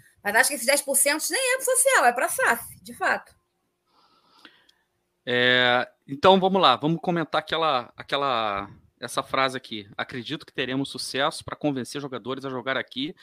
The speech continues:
Speaker 2: e a trazer títulos para o Botafogo. Algumas ideias que os torcedores deram são excelentes. Outros são sonhos, jogadores que são muito caros."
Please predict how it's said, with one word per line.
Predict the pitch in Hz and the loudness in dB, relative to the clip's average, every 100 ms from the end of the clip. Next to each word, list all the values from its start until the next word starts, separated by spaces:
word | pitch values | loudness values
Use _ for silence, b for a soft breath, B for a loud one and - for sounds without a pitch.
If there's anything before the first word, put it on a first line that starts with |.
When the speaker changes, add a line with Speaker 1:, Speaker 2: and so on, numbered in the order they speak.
| b b b b | b b b b
Speaker 2:
e | 139 | -2
a | |
trazer | - 135 143 151 | 0 -2 -4 -6
títulos | - 190 190 175 | -4 -6 -6 -8
para | 165 156 | -6 -4
o | |
Botafogo. | 156 156 143 - 107 110 | -6 -6 -8 -8 -10 -10
Algumas | 101 147 151 | -4 -2 -2
ideias | 127 120 135 | -4 -2 -2
que | - | -4
os | 139 | -12
torcedores | 135 - 104 101 110 | -10 -10 -10 -10 -6
deram | 120 143 | -2 -2
são | - 170 | -4 -6
excelentes. | 170 208 143 104 - - b b b b | -4 -2 0 0 -6 -14 b b b b
Outros | - 143 - | -2 -2 -2
são | - 165 | -4 -4
sonhos, | - 147 117 95 - - | 0 0 0 -4 -10 -12
jogadores | 120 120 113 120 131 | -6 -6 -6 -8 -8
que | 135 | -10
são | - 131 | -4 -2
muito | 131 139 | -2 -4
caros." | - 104 90 - | -2 -2 -2 -8